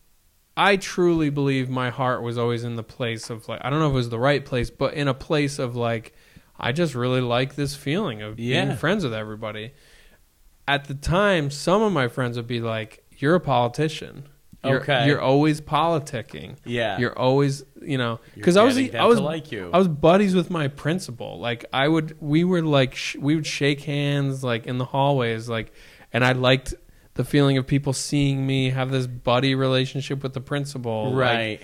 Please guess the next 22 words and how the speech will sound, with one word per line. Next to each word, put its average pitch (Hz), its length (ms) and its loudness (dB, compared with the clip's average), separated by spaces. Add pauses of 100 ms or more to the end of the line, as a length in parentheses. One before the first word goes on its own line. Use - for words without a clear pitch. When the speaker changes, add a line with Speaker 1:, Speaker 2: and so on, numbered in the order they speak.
(400)
Speaker 1:
uh, 110 680 0 (960)
and 160 160 4
it 160 120 0
really, 175 360 6
it 165 120 0
was 170 160 -2
all 156 200 2
ego. 123 500 0
It 127 40 -2
was 117 140 -6
like, 110 280 -2
I 123 140 0
like 123 480 -2
being 123 500 -2
the 127 640 -2
big 131 220 -2
guy 131 300 4
on 139 140 0
campus 139 480 -4
or 135 60 -2
Speaker 2:
Right. 131 280 0
Speaker 1:
whatever. 92 180 -6